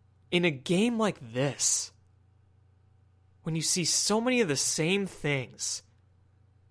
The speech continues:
it's just a bit more difficult. And sometimes you have to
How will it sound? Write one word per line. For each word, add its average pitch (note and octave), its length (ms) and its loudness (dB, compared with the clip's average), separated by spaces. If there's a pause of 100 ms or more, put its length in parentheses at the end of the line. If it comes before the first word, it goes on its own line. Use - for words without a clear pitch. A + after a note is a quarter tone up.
(300)
it's - 220 -8
just - 520 2
a F3 80 4
bit D3+ 340 4
more C#3+ 220 4
difficult. - 800 -6 (1040)
And D#3 160 2
sometimes F#3 760 2
you C#3+ 80 2
have D#3 260 2
to C3 160 -2